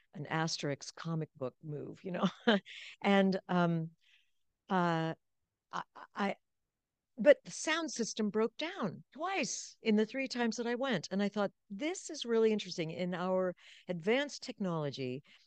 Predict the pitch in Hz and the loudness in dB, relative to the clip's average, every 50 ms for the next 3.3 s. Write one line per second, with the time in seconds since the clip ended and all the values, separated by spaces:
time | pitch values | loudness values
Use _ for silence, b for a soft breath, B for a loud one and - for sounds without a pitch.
0 | b _ - 220 254 269 277 277 254 202 185 160 147 143 139 135 139 131 127 131 | b _ 0 2 2 2 2 0 -2 -2 0 0 0 0 -2 -2 -4 -4 -4 -4
1 | 139 147 b b b b - 175 - - 220 208 240 247 226 - 240 208 - - | -6 -8 b b b b -12 -10 -8 -6 -4 -2 -2 -2 -2 -4 -6 -6 -6 -6
2 | 185 170 160 165 151 147 - - - 143 139 135 135 147 - _ - - 165 160 | -6 -6 -4 -2 -4 -4 -4 -6 -6 -4 -4 -4 -6 -8 -10 _ -8 -4 -2 -2
3 | 160 151 151 151 147 - | 0 -2 -2 -4 -6 -8